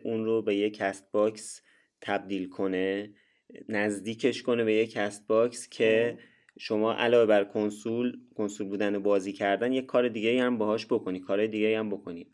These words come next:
Speaker 1: از اون طرف اپل هم چند ساله، یک دو ساله اومده برعکس اینو انجام داده و اپل تی وی رو داره به سمت کنسول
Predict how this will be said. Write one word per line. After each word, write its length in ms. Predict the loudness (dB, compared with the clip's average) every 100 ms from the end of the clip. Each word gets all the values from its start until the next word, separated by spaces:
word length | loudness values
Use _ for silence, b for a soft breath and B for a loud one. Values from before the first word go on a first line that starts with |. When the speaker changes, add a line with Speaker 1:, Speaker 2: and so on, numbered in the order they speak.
| -4
Speaker 1:
از 200 | -2 0
اون 80 | 2
طرف 360 | 4 4 2 -2
اپل 320 | -2 2 2
هم 120 | 2
چند 240 | 0 -4
ساله، 320 | -2 -2 0 -2
یک 240 | -4 -4
دو 100 | -4
ساله 280 | -2 -2 0
اومده 380 | -2 -2 0 2
برعکس 600 | 2 2 0 -2 -2 -4
اینو 160 | -4
انجام 420 | -4 -6 -6 -6
داده 320 | -4 -2 -2 -2
و 280 | -2 -2 -6
اپل 280 | -6 -6 -6
تی 180 | -6 -4
وی 120 | -2
رو 100 | 0
داره 220 | 0 -2
به 80 | -4
سمت 540 | -4 -4 -4 -6 -8
کنسول 580 | -6 -6 -8 -8 -8